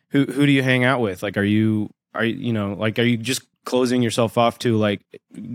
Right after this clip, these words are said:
drastically improving things? Uh, like you said, it's, it's gonna just m-, make everything better, your life better, your work better, all that sort of stuff. And it's, you know, it's just one of those things, like,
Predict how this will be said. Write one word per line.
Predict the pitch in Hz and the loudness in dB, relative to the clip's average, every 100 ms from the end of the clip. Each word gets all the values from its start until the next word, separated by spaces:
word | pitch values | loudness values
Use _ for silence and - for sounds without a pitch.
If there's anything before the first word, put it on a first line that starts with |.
| 113 | -10
drastically | 113 123 123 143 127 120 113 107 | 0 2 2 0 0 2 2 2
improving | 76 113 104 120 123 113 107 | 0 -2 0 2 2 2 0
things? | 110 101 98 98 - - | 0 0 0 -2 -6 -6
Uh, | - 104 101 | -2 0 2
like | 113 104 | 0 -2
you | 101 | -2
said, | 143 120 | 0 0
it's, | 92 - - | 0 -6 -8
it's | - - | -8 -2
gonna | 113 101 | 0 0
just | 101 95 101 | 0 -4 -4
m-, | 113 113 | 0 0
make | 107 104 | 2 2
everything | 104 104 98 90 | 0 0 -2 -2
better, | 85 67 | -2 -4
your | 92 90 | -4 0
life | 95 104 | 2 0
better, | - 107 104 104 - _ _ - | 2 4 4 2 -4 _ _ -4
your | 92 | 0
work | 92 101 | 0 0
better, | - 104 101 92 | 2 4 4 4
all | 101 | 2
that | 98 | 2
sort | - 95 | 2 0
of | |
stuff. | 87 107 98 - | 0 2 0 0
And | - 95 | -4 -2
it's, | 87 - - _ _ _ _ _ _ | -2 -4 -10 _ _ _ _ _ _
you | 117 | 0
know, | 95 | 0
it's | 95 | 0
just | 117 - | -2 0
one | 113 | 0
of | |
those | 92 85 | 0 -2
things, | 110 98 87 | 0 0 0
like, | 85 | -4